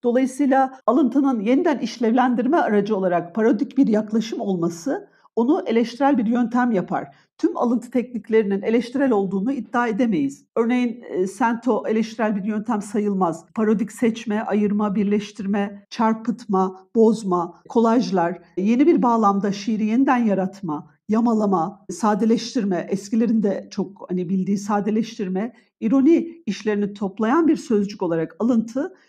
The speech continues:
eleştirmenin metinler arası araştırmalarında önemli bir bağlantı. Bu sebeple burada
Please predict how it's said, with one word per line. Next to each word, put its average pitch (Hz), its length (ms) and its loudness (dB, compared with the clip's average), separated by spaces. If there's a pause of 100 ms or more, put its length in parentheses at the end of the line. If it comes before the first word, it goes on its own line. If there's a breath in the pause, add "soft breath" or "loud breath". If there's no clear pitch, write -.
(160 soft breath)
eleştirmenin 262 720 -2
metinler 254 400 0
arası 208 340 -2
araştırmalarında 220 720 -4
önemli 247 360 2
bir 226 100 -4
bağlantı. 151 560 -2 (240 soft breath)
Bu 233 60 -4
sebeple 226 480 0
burada 160 380 -4